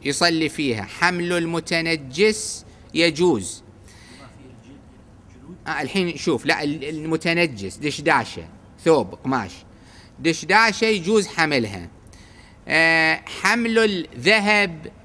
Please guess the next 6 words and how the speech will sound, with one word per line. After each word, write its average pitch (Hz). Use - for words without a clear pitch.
في 196
الجيب 190
مثلًا 180
جائز، 143
حمل 214
الحرير 190